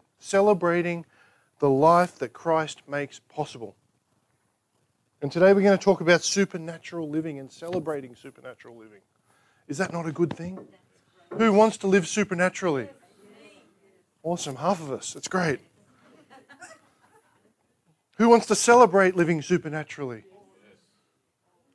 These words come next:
Awesome. Fantastic. You know what? Pastor Amel, could I get you to pray for our offering before we go any further? Is that okay? We don't, uh, we, we,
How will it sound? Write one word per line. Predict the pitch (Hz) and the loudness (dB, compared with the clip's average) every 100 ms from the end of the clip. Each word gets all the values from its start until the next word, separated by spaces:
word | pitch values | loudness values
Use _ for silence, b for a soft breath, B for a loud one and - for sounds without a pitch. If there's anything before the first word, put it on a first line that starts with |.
| - | -14
Awesome. | 151 180 - 104 _ _ _ _ | -8 -6 -8 -16 _ _ _ _
Fantastic. | 143 135 - 147 139 - 107 _ _ _ _ _ _ _ _ _ _ _ _ _ _ _ - | -8 -8 -8 -12 -12 -16 -20 _ _ _ _ _ _ _ _ _ _ _ _ _ _ _ -4
You | |
know | 233 | 0
what? | 285 294 _ 220 _ _ _ _ _ | 0 -2 _ _ _ _ _ _ _
Pastor | 226 226 214 | -8 -6 -4
Amel, | 202 214 | -4 -6
could | 240 | -6
I | 285 | -6
get | 285 - | -6 -10
you | 202 | -14
to | |
pray | - 139 151 | -12 -10 -10
for | 147 | -10
our | 120 | -14
offering | 123 175 214 _ _ _ _ _ _ _ _ | -14 -16 -18 _ _ _ _ _ _ _ _
before | - - 156 | -18 -12 -8
we | 147 | -8
go | 147 | -8
any | 143 | -8
further? | 180 | -6
Is | 196 | -4
that | 240 | -2
okay? | 214 - 240 - _ _ _ _ _ _ _ _ _ _ _ _ _ _ | -2 -4 -8 -10 _ _ _ _ _ _ _ _ _ _ _ _ _ _
We | 170 165 | -6 -2
don't, | 175 190 - | 0 -2 0
uh, | 180 160 151 143 - b b b b _ _ _ _ _ _ _ | 2 4 2 -4 -16 b b b b _ _ _ _ _ _ _
we, | 165 - | -10 -8
we, | 160 165 | -4 -4